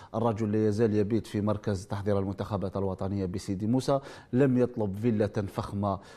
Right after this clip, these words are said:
في نادي الصنوبر مثل ما كان يعني سابقه يقيمون، لم يطلب قطعة أرضية ولا أي شيء، طالب فقط بتحسين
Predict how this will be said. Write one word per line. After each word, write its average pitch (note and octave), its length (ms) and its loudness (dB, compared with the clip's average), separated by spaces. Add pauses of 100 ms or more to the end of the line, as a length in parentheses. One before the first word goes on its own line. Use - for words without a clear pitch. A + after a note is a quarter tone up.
(200)
في A2 140 -2
نادي G#2 200 2
الصنوبر G#2 540 0
مثل G2+ 220 -2
ما G2+ 120 0
كان G2 260 -2
يعني G2 400 -2
سابقه G2 520 0
يقيمون، G2 580 2
لم C#3 160 4
يطلب A#2+ 300 0
قطعة G#2 360 -2
أرضية C3 280 2
ولا B2+ 200 4
أي B2 140 2
شيء، E2+ 200 -6
طالب A#2+ 340 0
فقط A#2 400 -4
بتحسين G#2 520 -2